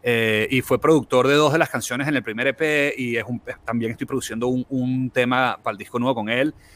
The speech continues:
Y es lo mismo, él tiene, él, él también está en, en Ciudad de México, pero él tiene su estudio, su casa, brother, y, y mandando, ¿sabes? Así los tracks, ha sido súper merma. Eh, tu-, tu-, tengo un tema también que estoy súper emocionado, el siguiente sencillo de Tropical,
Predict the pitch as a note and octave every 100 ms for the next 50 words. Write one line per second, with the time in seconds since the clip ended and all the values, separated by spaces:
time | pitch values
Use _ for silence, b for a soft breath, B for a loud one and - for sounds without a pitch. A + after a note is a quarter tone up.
0 | b C#3 C3 D#3+ F3+ D#3 B2+ A#2+ C3+ D#3
1 | D3+ C3 C3 C3+ A#2+ C#3+ D3+ - D#3 D#3
2 | D#3+ C#3+ C3+ A#2+ D#3 F3 F3 C3+ A#2 G#2+
3 | C#3 C3 - B2 C3 D3 D3+ b b b
4 | - - - F#3 - F3 F3+ G3 F#3+ F3
5 | C3+ B2+ B2+ A#2+ A#2+ B2 A#2+ C3+ D3+ C#3
6 | C3 C#3 C3+ B2+ G3 C#3 A2+ A#2 A#2+ C3
7 | B2 D3+ C#3+ D3 - - b b - A2+
8 | - C3+ B2+ - A2+ A2 A#2 G#2+ G#2 G#2
9 | b b b A2+ A#2+ A2+ A2 - - -
10 | A#2 C3 C3 B2+ C3+ D3 - D3 D3+ D3+
11 | B2 B2+ C3 C3 C3+ B2+ A#2+ - D#3 C3+
12 | B2 A2+ C3+ C#3 B2+ A2+ A#2+ D#3 A#2+ -
13 | A#2 C#3+ G#2+ C3+ B2+ D3+ D#3+ D#3 -